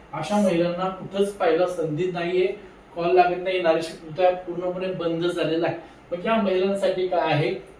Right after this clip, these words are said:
जर तुम्हाला हा बारावा हप्ता तुमचा जून महिन्याचा तुमच्या खात्यात जर आला नसेल, तर वेट करायची तेराव्या हप्त्याची, जो तुम्हाला नऊ ऑगस्ट पर्यंत तुमच्या खात्यात, म्हणजे रक्षाबंधनला तुमच्या खात्यात येणार आहे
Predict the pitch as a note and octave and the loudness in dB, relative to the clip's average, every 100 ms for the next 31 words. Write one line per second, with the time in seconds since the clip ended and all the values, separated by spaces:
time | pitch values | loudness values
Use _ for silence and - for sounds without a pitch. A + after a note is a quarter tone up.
0 | - C#3+ G3 A3 G#3 F#3 F3 F#3 F3+ F3+ | -10 -2 2 2 2 0 2 2 2 0
1 | E3 D#3 E3 E3+ - - A3 A3 G#3 F#3+ | 2 6 6 4 0 -4 -6 -6 -4 -4
2 | F#3+ E3 C#3 - - - D#3+ D3 G3 G#3+ | -2 0 0 -4 -12 -14 -8 -4 0 2
3 | G3+ F#3 F#3 F3+ F#3 F3 D#3+ F3 - D#3+ | 2 0 -4 -2 -4 -4 -2 -4 -2 -2
4 | E3 C#3+ D#3+ E3+ D#3 D#3 D3 C#3+ F3+ F3+ | -2 -2 0 2 4 2 0 0 2 4
5 | G3+ G3+ - - - - F#3+ D3 - - | 4 0 -10 -18 -20 0 4 4 0 -10
6 | - C#3+ C#3+ F#3+ A3 - G#3 G3+ G3 G3+ | -10 -6 2 6 6 4 4 4 4 -2
7 | G3 F#3 F3+ F#3 F3 F3 G3 F#3 G#3 G3 | 4 6 6 4 2 -2 0 0 0 -4
8 | D#3 G#3 G#3 G3 F#3+ F3+ F3+ E3 E3 E3 | 0 0 2 2 4 4 4 2 2 0
9 | - F3 F#3+ G3+ G3+ F3 F3+ F3+ F3 D#3 | -2 0 2 0 0 -4 -2 -2 0 0
10 | E3+ C#3+ - - - - D#3+ F#3 F3 - | 2 0 -2 -16 -20 -6 2 4 4 4
11 | A3 G#3 G#3 G3+ G3 F3 F3 E3+ - E3 | 2 4 4 4 2 2 -4 -6 -6 -4
12 | D#3+ D#3 D3 C#3+ D#3+ D#3+ A#2 - | -4 -4 -4 -2 2 2 2 -2